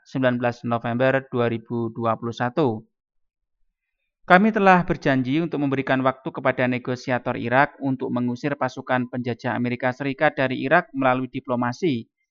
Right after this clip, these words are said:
tetapi kami belum melihat tanda-tanda mereka akan pergi. Padahal tahun ini akan berakhir tidak lebih dari empat puluh dua hari lagi.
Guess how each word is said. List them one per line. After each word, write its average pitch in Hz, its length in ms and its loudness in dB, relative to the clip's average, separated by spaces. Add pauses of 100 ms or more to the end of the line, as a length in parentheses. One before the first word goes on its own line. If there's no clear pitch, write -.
(160)
tetapi 135 400 2
kami 135 240 2
belum 143 320 -2
melihat 139 320 0
tanda-tanda 123 640 0
mereka 120 480 0
akan 120 240 0
pergi. 131 560 -2 (400)
Padahal 143 320 4
tahun 147 240 4
ini 123 320 0
akan 127 240 -2
berakhir 123 400 -2
tidak 123 400 -2
lebih - 160 -8
dari 127 280 2 (120)
empat 123 480 -2
puluh 127 160 -4
dua 117 320 0
hari 117 160 -2
lagi. 117 640 -2